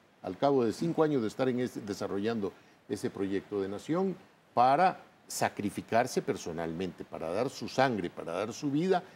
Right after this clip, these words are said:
en aras de aquel proyecto que él quería para Costa Rica. Eh, fue muy importante, desde luego, los avances que se lograron en educación, cultura, en salud,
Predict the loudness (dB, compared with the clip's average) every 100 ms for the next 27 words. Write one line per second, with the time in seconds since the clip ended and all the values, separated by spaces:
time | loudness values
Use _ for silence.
0 | -6 -2 2 4 6 6 4 4 4 4
1 | 4 4 2 -2 -2 -2 0 0 -2 -4
2 | -18 _ _ -4 -4 -6 -12 -10 -10 -14
3 | -20 _ _ _ _ _ _ _ _ -20
4 | -20 -12 -8 -8 4 6 6 6 6 4
5 | 4 4 4 2 4 4 4 2 2 2
6 | 2 2 0 0 0 -4 -8 -2 0 2
7 | 2 2 -2 -6 -20 _ 2 4 4 0
8 | 2 0 4 2 6 6 6 4 -4 -20
9 | _ _ -2 0 0 2 4 4